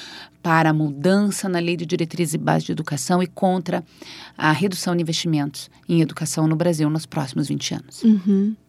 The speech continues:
Speaker 2: E, doutora, conta um pouquinho pra gente daí, eh, dessa pauta de reivindicação dos alunos, né? Algum pedido foi atendido? Quais eram os pedidos específicos? E se alguma coisa, assim, eles conseguiram com essa,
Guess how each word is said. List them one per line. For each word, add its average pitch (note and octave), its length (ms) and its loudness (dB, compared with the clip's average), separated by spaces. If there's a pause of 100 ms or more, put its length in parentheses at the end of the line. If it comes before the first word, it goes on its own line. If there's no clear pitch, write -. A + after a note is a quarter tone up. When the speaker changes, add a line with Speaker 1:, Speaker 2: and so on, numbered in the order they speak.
(300)
Speaker 2:
E, - 40 -2
doutora, A#3+ 340 2
conta C4+ 240 2
um G4 40 2
pouquinho E4 260 2
pra C#4 200 2
gente A3+ 360 2
daí, G#3+ 560 6
eh, G#3 480 6
dessa A3+ 280 2
pauta C4+ 520 6
de G3+ 80 4
reivindicação G3+ 880 4
dos G3+ 180 4
alunos, F#3+ 580 6
né? G#3 200 6 (240)
Algum A3+ 180 6
pedido B3+ 340 4
foi B3 180 4
atendido? A3+ 580 4
Quais D#4 280 4
eram D4+ 160 2
os D#4 120 -2
pedidos B3 420 -2
específicos? D4 1080 2 (280)
E A#3+ 80 0
se C#4+ 280 4
alguma C#4+ 440 6
coisa, F4+ 240 4
assim, E4+ 320 2
eles C#4+ 320 2 (120)
conseguiram D#4+ 720 2
com A3+ 280 4
essa, G3+ 340 4